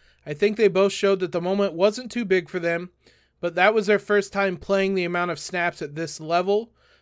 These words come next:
So you gotta, you just gotta continue to evaluate, which we will. And obviously they can both throw and both run it, and you just gotta be able to figure out who's the one who's gonna give us the best opportunity to win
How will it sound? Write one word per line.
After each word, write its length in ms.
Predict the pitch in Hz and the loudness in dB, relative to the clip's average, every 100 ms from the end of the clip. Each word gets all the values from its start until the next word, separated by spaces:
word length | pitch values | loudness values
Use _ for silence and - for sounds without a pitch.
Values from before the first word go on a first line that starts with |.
| _ | _
So 120 | - | -10
you 80 | 180 | -2
gotta, 460 | 185 196 214 214 _ _ | 4 6 6 4 _ _
you 180 | 190 185 | -10 -6
just 220 | 175 196 | -4 -2
gotta 240 | 185 202 226 | 4 2 2
continue 400 | 226 - 214 208 | -4 -4 -2 0
to 140 | 180 | 0
evaluate, 640 | 160 160 180 202 202 190 | 0 2 4 4 4 2
which 180 | 165 143 | -2 -10
we 140 | 165 156 | -8 -6
will. 460 | 156 196 226 247 _ _ _ _ - | 0 2 2 -2 _ _ _ _ -14
And 120 | 160 | -6
obviously 520 | 160 202 233 - 233 | 2 4 4 -2 -2
they 140 | 214 196 | 0 0
can 200 | 190 175 | 0 0
both 260 | 196 202 | 0 0
throw 280 | 196 196 196 | 2 4 4
and 120 | 190 | 2
both 240 | 175 165 165 | -2 -4 -4
run 200 | 185 214 | -2 0
it, 200 | 214 _ _ _ _ 160 | -4 _ _ _ _ -10
and 80 | |
you 80 | 165 | -6
just 220 | 165 196 | -2 0
gotta 180 | 220 202 | 2 2
be 100 | 202 | 4
able 160 | 190 190 | 2 2
to 60 | |
figure 260 | 165 190 185 | 0 0 2
out 220 | 185 165 | 2 2
who's 240 | 180 214 180 | -2 -2 0
the 80 | |
one 280 | 202 190 196 | 0 2 0
who's 160 | 180 170 | 0 -4
gonna 220 | 185 180 | -4 -4
give 220 | 156 185 | 0 2
us 160 | 190 - | 2 0
the 80 | 160 | -4
best 260 | 175 180 | -2 0
opportunity 800 | 202 - - 196 180 175 175 165 _ _ _ _ | -2 -2 -4 -4 -4 -6 -8 -10 _ _ _ _
to 100 | - | -10
win 360 | 165 170 180 | -6 -2 -2